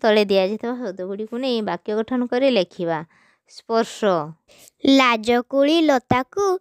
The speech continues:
Speaker 2: ସ୍ପର୍ଶ କଲେ ଏହାର ପତ୍ର ବୁଜି ହୋଇଯାଏ।
Speaker 1: ଆବିଷ୍କାର।
Speaker 2: ଭାସ୍କୋ ଡ ଗାମା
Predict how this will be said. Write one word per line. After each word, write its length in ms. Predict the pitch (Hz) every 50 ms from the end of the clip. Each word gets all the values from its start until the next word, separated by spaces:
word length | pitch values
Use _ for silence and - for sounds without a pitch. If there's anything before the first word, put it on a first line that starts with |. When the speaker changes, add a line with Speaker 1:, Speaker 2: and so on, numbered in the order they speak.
| - _ _ _ _
Speaker 2:
ସ୍ପର୍ଶ 720 | - - - - _ 240 233 220 220 - - - - 254 269
କଲେ 380 | - - 294 302 320 349 381 381 349
ଏହାର 420 | 285 269 247 254 240 254 262 262
ପତ୍ର 640 | 254 - 254 233 214 - _ _ - 240 262 277 302
ବୁଜି 500 | 277 277 277 247 240 220 214 - 311 370 466
ହୋଇଯାଏ। 680 | 440 415 392 359 349 311 269 269 247 226 214 196 185 202 214 _ _ _ _ _ _ _ _ _
Speaker 1:
ଆବିଷ୍କାର। 640 | - 196 202 214 247 262 - - - 240 220 202 180 170 165 160 165 170 _ _ _ _ _ _ _ _ _ _ _ _ _
Speaker 2:
ଭାସ୍କୋ 600 | - 233 247 254 240 233 - - - - - 240 262 269
ଡ 100 | 262 262 277 269
ଗାମା 360 | 294 302 320 359 403 453 440